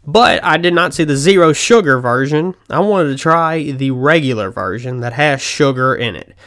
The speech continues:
and just to see how it can compare with these other flavors. Now, this flavor is not one of the other flavors I've already tried, but I still want to try it, so whatever. But this is, of course, regular Powerade,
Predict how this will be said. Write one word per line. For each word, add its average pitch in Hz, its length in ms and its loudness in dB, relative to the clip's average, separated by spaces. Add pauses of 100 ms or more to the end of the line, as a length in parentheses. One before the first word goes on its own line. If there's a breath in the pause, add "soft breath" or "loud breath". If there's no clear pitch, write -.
(300 loud breath)
and 233 160 4
just 247 180 2
to 180 80 -4
see 165 180 2
how 151 200 4
it 117 120 0
can 135 160 0
compare 120 600 0
with 117 180 -4
these 117 180 -4
other 120 200 -2
flavors. 123 520 -6
Now, 117 120 -2
this 165 180 0
flavor 143 400 0
is 120 120 -6
not 147 360 -2
one 123 160 -4
of 117 120 -8
the 117 140 -10
other 143 240 -2
flavors 113 400 -4
I've 104 180 -6
already 92 220 -8
tried, 185 600 0 (500 soft breath)
but 135 400 2 (180)
I - 140 -8
still 92 200 -10
want 69 200 -14
to - 60 -20
try - 220 -12
it, - 140 -20
so 92 220 -8
whatever. - 460 -12 (840 soft breath)
But 160 320 0
this 165 220 0
is, 143 220 -2
of 131 100 -12
course, 127 540 -6
regular 170 580 2
Powerade, 151 1000 2